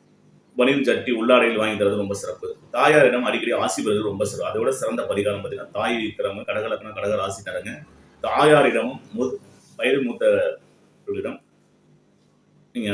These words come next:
அடிக்கடி அவங்களை வணங்கி வருவது ரொம்ப சிறப்பு. திருச்செந்தூர் மரகதலிங்க அபிஷேகத்தை செய்தல், பார்த்தல் ரொம்ப சிறப்பா கொடுக்கும். கமலமுனி வழிபாடு, சிவ வழிபாடு, சிவமந்திரம் இதெல்லாமே ஜெபிக்க உங்களுக்கு நல்ல சிறப்பான ஒரு அமைப்பு இருக்கும். அங்க குரு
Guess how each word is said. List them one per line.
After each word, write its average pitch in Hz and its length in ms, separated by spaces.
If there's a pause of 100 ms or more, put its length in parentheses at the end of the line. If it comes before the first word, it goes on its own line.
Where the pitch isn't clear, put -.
அடிக்கடி 123 300 (220)
அவங்களை 107 220 (100)
வணங்கி 127 260
வருவது 104 240
ரொம்ப 98 220
சிறப்பு. 92 280 (1900)
திருச்செந்தூர் 156 540
மரகதலிங்க 123 600
அபிஷேகத்தை 110 540
செய்தல், 98 320
பார்த்தல் 101 300 (120)
ரொம்ப 104 220
சிறப்பா 98 300
கொடுக்கும். - 320 (460)
கமலமுனி 127 460
வழிபாடு, 107 340 (100)
சிவ 131 180
வழிபாடு, 104 500
சிவமந்திரம் 107 600
இதெல்லாமே 104 400
ஜெபிக்க 101 400
உங்களுக்கு 101 360
நல்ல 101 120 (920)
சிறப்பான 120 480 (120)
ஒரு 107 100
அமைப்பு 101 240
இருக்கும். 98 240 (140)
அங்க 117 140 (100)
குரு 139 140